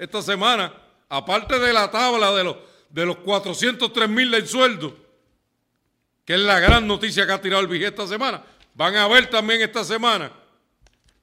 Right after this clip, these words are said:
el atraso en las obras de reconstrucción. Y el alcalde fue tan descarado que la semana pasada, digo, que se enreda uno ya,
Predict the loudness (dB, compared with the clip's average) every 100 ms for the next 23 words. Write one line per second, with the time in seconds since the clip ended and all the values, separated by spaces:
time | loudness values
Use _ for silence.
0 | _ _ _ _ -4 0 0 2 0 0
1 | -2 0 0 0 -2 -4 -6 -8 -10 -12
2 | -12 -12 -14 _ _ _ -20 -20 _ _
3 | _ _ _ _ _ _ _ _ _ _
4 | _ _ _ _ 2 4 4 4 4 4
5 | 2 2 2 2 0 0 0 2 4 6
6 | 8 8 4 0 -6 -18 _ _ _ _
7 | _ _ _ _ _ _ _ _ _ _
8 | _ _ _ -6 0 0 0 0 2 4
9 | 4 2 8 10 12 10 4 -4 -18 _
10 | -6 -4 -6 -12 _ _ _ _ _ _
11 | _ -18 -14 -12 -8 -4 -4 -4 -6 -8
12 | -10